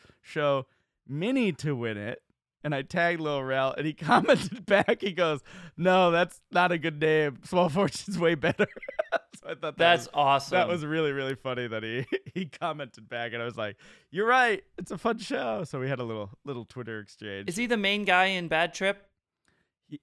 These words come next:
Speaker 1: Eric Andre is the main character,
Speaker 2: Oh, okay,
Speaker 1: and
Speaker 2: gotcha.
Speaker 1: Lil
Speaker 2: Okay.
Speaker 1: Rel's his best buddy. Yeah.
Speaker 2: Okay,
Speaker 1: Yeah,
Speaker 2: gotcha.
Speaker 1: yeah, yeah, yeah.
Speaker 2: Mm-hmm.
Speaker 1: <laughs> So, but,
Speaker 2: That's
Speaker 1: uh, it's,
Speaker 2: funny.
Speaker 1: it's kind of a buddy comedy, you know. <laughs> So.
Speaker 2: Yeah, yeah, yeah.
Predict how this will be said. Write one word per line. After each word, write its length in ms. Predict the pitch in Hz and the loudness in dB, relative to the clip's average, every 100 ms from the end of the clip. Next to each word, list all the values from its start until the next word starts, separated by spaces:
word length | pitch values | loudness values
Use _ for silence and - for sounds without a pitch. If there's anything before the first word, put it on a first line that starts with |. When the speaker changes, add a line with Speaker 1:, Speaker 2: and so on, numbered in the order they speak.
| - | -2
Speaker 1:
Eric 240 | 196 208 - | 2 2 2
Andre 340 | 185 185 165 | 2 2 0
is 60 | 143 | 0
the 80 | 131 | -2
main 400 | 131 135 131 127 | -2 -2 -2 -2
character, 220 | 139 151 | 2 4
Speaker 2:
Oh, 300 | 151 139 135 | 6 6 4
okay, 200 | 139 131 | 2 0
Speaker 1:
and 80 | 117 | -2
Speaker 2:
gotcha. 280 | 110 104 - | -4 -8 -6
Speaker 1:
Lil 200 | 156 165 | 0 2
Speaker 2:
Okay. 100 | 147 | 2
Speaker 1:
Rel's 320 | 151 143 127 | 2 2 -2
his 220 | 123 113 | -6 -10
best 320 | 98 117 107 - | -8 -8 -8 -8
buddy. 380 | 104 85 78 _ _ | -8 -8 -14 _ _
Yeah. 160 | - 85 | -12 -8
Speaker 2:
Okay, 280 | 143 - - - | -6 -8 -10 -14
Speaker 1:
Yeah, 100 | - | -14
Speaker 2:
gotcha. 160 | - 71 | -12 -16
Speaker 1:
yeah, 120 | 71 - - - _ - | -18 -20 -20 -20 _ -20
yeah, 80 | - | -18
yeah. 60 | |
Speaker 2:
Mm-hmm. 360 | 107 110 143 226 | -14 -14 -12 -12
Speaker 1:
<laughs> 340 | - - - | -14 -16 -20
So, 200 | - - _ _ _ _ _ - | -20 -20 _ _ _ _ _ -8
but, 100 | 147 | -2
Speaker 2:
That's 220 | 139 120 | 0 -2
Speaker 1:
uh, 120 | - | -4
it's, 80 | 208 | -6
Speaker 2:
funny. 140 | 208 208 | -6 -6
Speaker 1:
it's 100 | - | -2
kind 180 | 285 214 | -2 0
of 60 | |
a 60 | 135 | -2
buddy 240 | 104 117 | -4 -6
comedy, 480 | 113 101 92 92 104 123 - - _ - | -6 -10 -10 -10 -10 -12 -20 -20 _ -18
you 80 | 110 | -12
know. 140 | 85 - | -10 -6
<laughs> 80 | - - 175 _ | -6 -8 -16 _
So. 140 | - 175 | -4 2
Speaker 2:
Yeah, 320 | 175 135 110 | 4 4 2
yeah, 180 | 110 123 | -4 -4
yeah. 260 | 135 113 | -4 -6